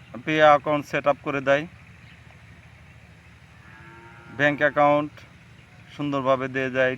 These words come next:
ঠিকানা সুন্দরভাবে দিয়ে দেয়। তাহলে আপনার পে অ্যাকাউন্টটা শক্তিশালী হবে। তো ভিডিওটা একটু সমস্যা করতেছে, সাউন্ডটা একটু প্রবলেম করতেছে মনে হয়, বুঝতে পারতেছি।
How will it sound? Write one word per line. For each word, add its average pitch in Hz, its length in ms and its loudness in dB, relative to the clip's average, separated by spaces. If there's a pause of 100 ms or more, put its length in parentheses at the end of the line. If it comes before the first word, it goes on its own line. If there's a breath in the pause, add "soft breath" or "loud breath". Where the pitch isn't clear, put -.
ঠিকানা 135 540 0
সুন্দরভাবে 127 600 -6
দিয়ে 123 260 -6
দেয়। 120 200 -10 (2250)
তাহলে 156 360 2
আপনার 143 400 2 (1500)
পে 156 140 -4
অ্যাকাউন্টটা 147 680 2
শক্তিশালী 139 680 -6
হবে। 135 300 -4 (1080)
তো 139 180 -6
ভিডিওটা 147 560 2 (560)
একটু 151 200 -10
সমস্যা 151 480 -6
করতেছে, 147 500 -10 (1160)
সাউন্ডটা 147 380 0
একটু 147 200 -6 (120)
প্রবলেম 143 360 -4
করতেছে 139 400 -12
মনে 135 220 -2
হয়, 127 200 -4
বুঝতে 123 320 -16
পারতেছি। 120 460 -12